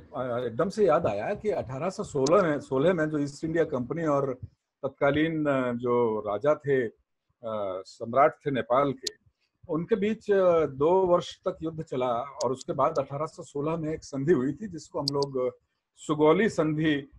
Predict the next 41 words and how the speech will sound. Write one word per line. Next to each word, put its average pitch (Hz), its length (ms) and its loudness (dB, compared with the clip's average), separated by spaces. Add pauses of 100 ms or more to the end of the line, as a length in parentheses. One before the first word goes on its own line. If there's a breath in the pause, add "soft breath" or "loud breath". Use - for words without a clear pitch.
(140)
के 143 80 0
नाम 139 200 0
से 151 140 -8
जानते 120 360 -2
हैं। 208 160 -4
हालांकि 180 380 -2 (300)
बहुत 151 220 0
लंबा 160 200 4
विषय 180 260 2
है। 139 220 4 (500)
उन्नीस 175 240 -2
सौ 185 60 0
पचास 170 440 0
में 165 120 -2
आजादी 147 440 2
के 156 140 -4
बाद, 139 340 2
अ, 123 120 4
हम 123 180 -2
लोग 135 220 0
उन्नीस 135 180 -4
सौ 143 60 -12
सैंतालीस 131 480 -2
में 127 140 -2
आजाद 123 340 0
हुए, 131 160 0
तो 135 120 -4
उन्नीस 139 240 -4
सौ 165 60 -6
पचास 151 420 -2
में 151 60 -4
नेपाल 139 340 0
के 139 100 -6
साथ 139 260 -4
एक 139 60 -6
फ्रेश - 420 -4 (640)
agreement 151 440 0
हुआ 165 160 6
था। 117 260 -4 (280)
बहुत 170 220 2
सारे 175 360 6